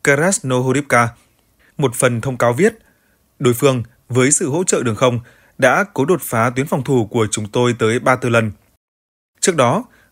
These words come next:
Tổng cục Tình báo Quân đội Ukraine G U R vừa qua thông báo, đơn vị đặc nhiệm nhóm mười ba thuộc Tình báo Quân đội Ukraine tấn công tàu tuần tra của Nga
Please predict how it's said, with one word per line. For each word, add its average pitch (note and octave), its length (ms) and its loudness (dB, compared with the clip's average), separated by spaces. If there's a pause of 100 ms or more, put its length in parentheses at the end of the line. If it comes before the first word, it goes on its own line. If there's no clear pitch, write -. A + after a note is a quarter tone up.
Tổng D3 140 0
cục C3 160 0
Tình A#2+ 140 -2
báo A#2+ 220 4
Quân F#3+ 140 0
đội E3 160 2 (140)
Ukraine B2+ 440 2 (280)
G B2+ 100 -2 (140)
U C#3 140 2
R C3 60 2 (240)
vừa A2+ 120 2
qua B2 160 0
thông B2 140 -4
báo, A#2+ 280 2 (520)
đơn G#3+ 140 4
vị F3+ 100 2
đặc B2+ 180 -2
nhiệm B2+ 260 -2
nhóm A#2 200 -2
mười E3+ 100 0
ba A#2+ 260 2 (200)
thuộc - 200 0
Tình A#2+ 160 0
báo A#2+ 180 2
Quân C#3+ 100 -2
đội C#3 220 4
Ukraine B2 380 2 (240)
tấn A#2+ 180 -2
công C#3 260 0
tàu B2+ 180 0
tuần A2+ 180 -4
tra B2+ 160 0
của A#2+ 160 -4
Nga A#2+ 260 2